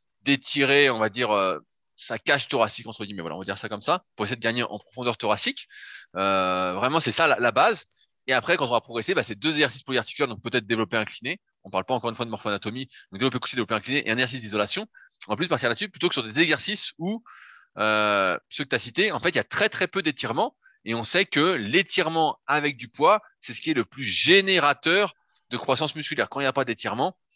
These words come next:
euh, et ben, euh, comme si on fait du squeeze press, le développement musculaire ne peut que se retrouver limité. C'est comme faire du curl concentré pour les biceps. Bah, il faut, il suffit de faire le test, vous allez voir que c'est beaucoup moins efficace que de faire du curl incliné pour la majorité des gens.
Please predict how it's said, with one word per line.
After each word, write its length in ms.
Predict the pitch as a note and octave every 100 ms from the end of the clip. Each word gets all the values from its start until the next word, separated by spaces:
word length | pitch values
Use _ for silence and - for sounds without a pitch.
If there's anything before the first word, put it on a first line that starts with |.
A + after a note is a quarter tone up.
| _ _ _ _ _ _ _ _ -
euh, 480 | G#2 G2 F#2+ F#2+ F#2
et 120 | F2 G#2+
ben, 320 | C3 C#3+ A2+
euh, 40 |
comme 240 | G2+ A#2 G#2+
si 140 | -
on 60 | A#2
fait 120 | A#2+
du 100 | G#2+
squeeze 260 | - G#2+ -
press, 300 | D3+ F3 - - - _
le 60 | G#2
développement 240 | C#3 C3+
musculaire 300 | C3 - D3+
ne 60 | C#3+
peut 140 | B2+
que 80 | -
se 60 | A#2+
retrouver 260 | - B2+
limité. 300 | A#2 G#2 E3+
C'est 80 | -
comme 160 | C3+ C3
faire 140 | C#3+
du 120 | A2
curl 200 | - C3
concentré 560 | - A2+ G#2 - D#3 G3 - _
pour 100 | A#2
les 80 | A2
biceps. 320 | G#2 F3 - - _ _ _ _
Bah, 220 | A#2 B2+
il 220 | A#2+ A#2 A2
faut, 160 | A2
il 640 | G#2 _ _ _ _ _
suffit 120 | - C#3+
de 40 |
faire 100 | B2
le 100 | G#2+
test, 160 | D#3+ E3
vous 80 |
allez 80 | A2+
voir 160 | G#2 C#3
que 60 |
c'est 100 | -
beaucoup 160 | A2+ C#3
moins 120 | C3+
efficace 400 | A2+ - - E3
que 60 | -
de 60 |
faire 140 | - C3+
du 80 | G2+
curl 160 | B2+
incliné 320 | G#2+ - A#2+ D#3
pour 100 | A#2
la 60 |
majorité 380 | G#2 G#2 G#2+ G#2+
des 140 | C3 G#2
gens. 140 | F2+